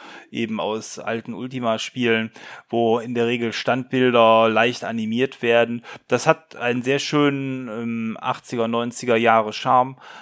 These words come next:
ist aber, äh, sicherlich jetzt nicht, äh, vergleichbar mit den Hochglanzvideos, die man jetzt von einem Space Marine zwei kennt, äh, ist aber dann eben auch passend zum Spiel so. Ähm, und ja, die Story plätschert so ein bisschen vor sich hin,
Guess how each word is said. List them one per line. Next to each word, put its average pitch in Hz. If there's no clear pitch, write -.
ist 131
aber, 110
äh, 107
sicherlich 113
jetzt -
nicht, 131
äh, 110
vergleichbar 107
mit 107
den 107
Hochglanzvideos, 110
die 110
man 101
jetzt 98
von 104
einem 95
Space -
Marine 98
zwei 101
kennt, 101
äh, 110
ist 139
aber 117
dann 117
eben 110
auch 98
passend 98
zum 98
Spiel 92
so. 87
Ähm, 107
und 123
ja, 107
die 110
Story 123
plätschert 117
so -
ein 107
bisschen 117
vor 113
sich 104
hin, 127